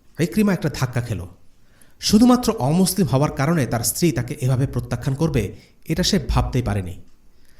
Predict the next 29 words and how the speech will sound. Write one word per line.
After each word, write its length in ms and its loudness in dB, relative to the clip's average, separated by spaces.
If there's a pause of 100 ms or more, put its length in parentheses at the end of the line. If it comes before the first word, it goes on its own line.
(600)
ইসলামের 380 4
প্রতি 280 -2
কতটা 320 0
ভক্তি 360 0
থাকলে 320 0
তার 200 -2
স্ত্রী 360 0
এমনটা 300 0
করতে 260 -2
পারে? 180 -4 (1040)
বিষয়টা 280 6
ইকরিমাকে 440 0
ইসলাম 420 -2
নিয়ে 140 2
ভাবতে 440 -2
বাধ্য 380 -4
করল। 280 -6 (1200)
কিছুক্ষণ 360 2
পর 220 2
সে 200 4
স্ত্রীকে 380 0
সাথে 320 0
নিয়ে 340 0 (100)
আল্লাহ 240 -2
রসুলের 220 -2
সাথে 240 -2
দেখা 280 -4
করতে 260 -4
আসলো। 240 -6